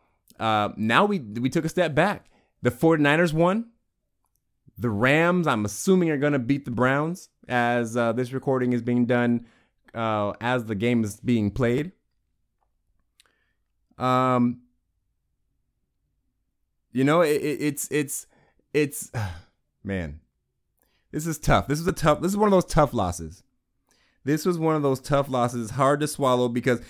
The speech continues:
when you go out there and just get beat, it's easy to, t-, it's, it's easy to, and it's easy to handle. For me, it's easy to handle when you go out there and just get beat. But when you really just beat yourself,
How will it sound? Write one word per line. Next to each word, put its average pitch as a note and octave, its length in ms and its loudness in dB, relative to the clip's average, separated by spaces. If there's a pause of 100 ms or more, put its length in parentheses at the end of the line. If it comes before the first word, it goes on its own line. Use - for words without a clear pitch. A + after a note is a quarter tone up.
(120)
when E3+ 160 4
you C#4 80 6
go C#4 100 8
out A#3+ 160 4
there G#3+ 100 2
and F#3+ 80 2
just D3+ 140 -2
get C3 300 2
beat, B2 280 4 (140)
it's D#4+ 200 2
easy F3 180 2
to, C#3+ 80 0
t-, D3 200 -4
it's, E3 140 -4
it's F3 160 -2
easy F#3 220 -2
to, D#3 100 2
and B2+ 220 -2
it's C3 140 -2
easy D3 160 -2
to B2 60 2
handle. G2+ 260 -2
For C#3+ 120 -2
me, G3 240 4
it's C#3+ 200 -2
easy F3+ 200 0
to E3 140 2
handle C3+ 460 -2 (160)
when A#2+ 160 4
you A#2 60 4
go A#2+ 100 2
out B2 180 4
there A#2 160 0
and G#2 80 0
just G#2 320 -2
get E2+ 260 -4
beat. F2 280 -4 (580)
But C#3+ 140 4
when F3 180 6
you G3 100 4
really G#3 300 2
just D#3 260 0
beat C3 200 2
yourself, G#2+ 600 -2